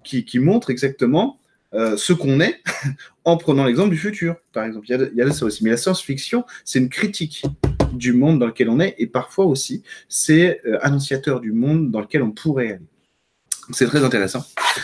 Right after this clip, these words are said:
Et, euh, et du coup, dans la science-fiction, on voit souvent,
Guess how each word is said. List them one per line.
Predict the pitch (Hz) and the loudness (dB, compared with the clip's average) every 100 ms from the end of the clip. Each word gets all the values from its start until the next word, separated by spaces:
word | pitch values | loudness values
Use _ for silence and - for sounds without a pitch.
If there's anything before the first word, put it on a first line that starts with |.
| - - - | -10 -10 2
Et, | 165 165 | 6 8
euh, | 151 131 120 113 110 107 104 104 101 - 139 | 8 6 6 2 0 2 2 2 -2 -2 -4
et | |
du | 139 151 | -4 -4
coup, | 196 233 - _ _ _ _ _ _ _ _ _ _ - | -8 -12 -12 _ _ _ _ _ _ _ _ _ _ -4
dans | 139 | 0
la | 160 | 0
science-fiction, | 143 139 - 113 - 202 202 | -4 -12 -16 -16 -8 -8 -6
on | 127 | -8
voit | 127 151 | -6 -6
souvent, | 151 165 147 156 202 208 | -6 -10 -6 -4 -4 -10